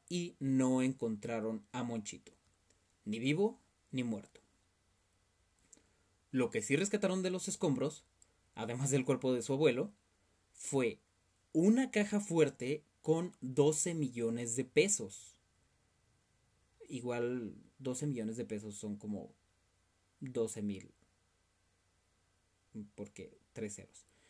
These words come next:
Eh, pues encontraron una caja fuerte con doce millones de pesos que fuera propiedad del dueño de Telas del Perico, negocio que se encontraba junto a la vecindad.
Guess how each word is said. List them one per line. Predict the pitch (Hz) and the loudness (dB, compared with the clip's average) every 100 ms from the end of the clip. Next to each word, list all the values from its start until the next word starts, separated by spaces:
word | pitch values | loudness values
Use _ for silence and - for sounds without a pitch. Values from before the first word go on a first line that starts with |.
| _ _ - | _ _ 0
Eh, | 127 120 117 - _ _ - 151 | 4 4 2 -6 _ _ -14 2
pues | 147 143 | 4 6
encontraron | 131 120 139 156 | 2 2 4 4
una | 170 | 4
caja | 170 147 | 2 2
fuerte | 147 147 151 | 2 2 2
con | - 104 | -2 -4
doce | 110 131 180 | -2 0 0
millones | 170 151 151 | 2 2 2
de | 160 | 0
pesos | 160 151 135 - _ _ _ _ | 0 0 0 -10 _ _ _ _
que | 202 196 165 - | 6 6 6 -2
fuera | - - 156 190 226 | -16 -2 2 4 2
propiedad | 208 185 151 135 147 147 139 | 0 -2 0 2 4 2 -2
del | 123 120 117 | -4 -2 0
dueño | 127 135 139 | 2 4 2
de | 123 110 - _ _ _ - | 0 -2 -2 _ _ _ 4
Telas | 139 127 131 | 6 6 2
del | 131 | 0
Perico, | 135 143 - - _ _ _ _ _ _ _ _ | 0 -2 -4 -16 _ _ _ _ _ _ _ _
negocio | 127 131 131 220 - 120 117 - - | 0 0 6 4 4 0 -2 -4 -2
que | 131 | -2
se | 131 | 0
encontraba | 131 117 120 110 147 131 123 147 - | -2 -2 -6 0 0 2 0 -4 -10
junto | - - 120 104 117 | -14 -6 -6 -2 0
a | |
la | 117 | 0
vecindad. | 120 139 139 147 143 | 0 0 4 4 2